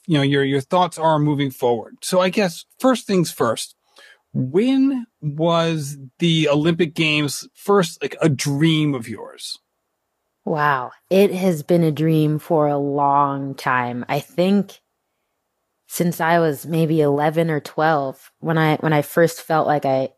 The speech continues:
Speaker 2: I saw a talent in, in myself in track and field is when it first became something that I was targeting. Uh, I tell people, people who've known me for a long time know that there have been two things that have really been on my heart for a while,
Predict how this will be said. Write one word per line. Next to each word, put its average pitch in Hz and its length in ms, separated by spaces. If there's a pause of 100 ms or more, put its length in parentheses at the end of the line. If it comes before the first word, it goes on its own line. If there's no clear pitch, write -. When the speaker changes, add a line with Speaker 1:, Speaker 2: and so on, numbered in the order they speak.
(280)
Speaker 2:
I 131 480 (520)
saw 160 560
a 139 60
talent 151 720
in, 135 360
in 147 140
myself 131 520
in 135 100
track 127 320
and 139 100
field 135 460
is 135 140
when 147 180
it - 80
first - 420
became 139 680 (420)
something 156 300
that 156 100
I 135 140
was 135 140
targeting. 135 680 (240)
Uh, 135 100
I 131 160
tell 190 240
people, 160 580 (400)
people 175 280
who've 151 220
known 160 300
me 156 120
for 151 200
a 139 80
long 143 240
time 143 360
know 143 160
that 139 160
there 139 160
have 139 120 (260)
been 170 200
two 247 300
things 175 400
that 135 120
have 135 160
really 151 260
been 143 120
on 139 160
my 135 140
heart 127 260
for 135 140
a 131 80
while, 123 440